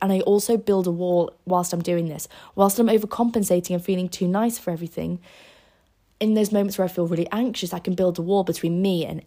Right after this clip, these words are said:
everything around me. And I tell myself I'm protecting myself, but reality, I'm just hiding from how I'm feeling. All of these things that I do when I feel anxious, that I have been doing for the past two weeks, are just running. I'm like,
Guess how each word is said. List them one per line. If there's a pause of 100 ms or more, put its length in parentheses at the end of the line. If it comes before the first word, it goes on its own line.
everything
around
me.
And
I
tell
myself
I'm
protecting
myself,
but
reality,
I'm
just
hiding
from
how
I'm
feeling. (560)
All
of
these
things
that
I
do
when
I
feel
anxious,
that
I
have
been
doing
for
the
past
two
weeks,
are
just (400)
running. (580)
I'm (320)
like,